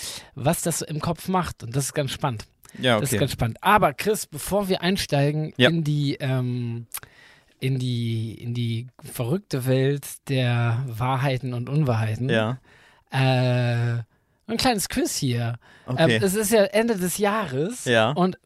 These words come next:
Speaker 1: ähm, wir haben ja immer gesagt, so, wir wollen so eine kleine, süße Hörerschaft haben und die haben wir.
Speaker 2: Ja.
Speaker 1: Das haben wir.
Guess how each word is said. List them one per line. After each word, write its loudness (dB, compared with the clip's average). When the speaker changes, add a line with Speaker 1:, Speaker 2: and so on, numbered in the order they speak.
Speaker 1:
ähm, 2
wir 2
haben 2
ja 0
immer -2
gesagt, -2
so, -10
wir -2
wollen 2
so -6
eine -6
kleine, 0
süße -2
Hörerschaft 2
haben 2
und -4
die 2
haben 0
wir. 4
Speaker 2:
Ja. 4
Speaker 1:
Das 0
haben 2
wir. 2